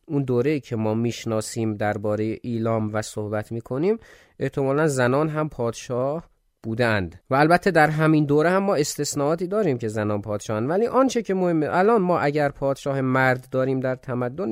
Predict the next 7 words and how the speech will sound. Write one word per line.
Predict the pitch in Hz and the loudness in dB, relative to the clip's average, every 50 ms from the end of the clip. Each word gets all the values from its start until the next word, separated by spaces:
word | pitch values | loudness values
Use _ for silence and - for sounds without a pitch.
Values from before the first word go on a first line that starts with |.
| 185 - | -6 -6
ایلام | - 139 135 135 131 131 135 131 | -6 -6 -4 -2 -2 -2 -2 -4
باستان، | 131 135 131 135 - - - 185 202 233 254 - _ - - - - - _ _ _ _ _ _ | -2 -4 -4 -4 -4 -6 -6 -4 -4 -4 -4 -8 _ -20 -20 -20 -20 -20 _ _ _ _ _ _
عامل | 127 131 135 135 139 160 160 156 127 | 4 6 6 6 6 6 6 6 4
به | 110 113 110 | 2 0 -2
پادشاهی | - - 110 113 - - - 113 113 113 | -2 -2 -4 -4 -2 -4 -4 -4 -4 -2
رسیدنش | 117 120 113 - 120 117 127 135 180 190 208 240 254 233 - - - - | -4 -6 -8 -8 -10 -8 -8 -6 -6 -6 -8 -8 -12 -14 -18 -20 -12 -8
مادرشه. | 104 98 95 92 90 85 85 101 - - - | -6 -4 -4 -4 -6 -8 -10 -12 -16 -18 -20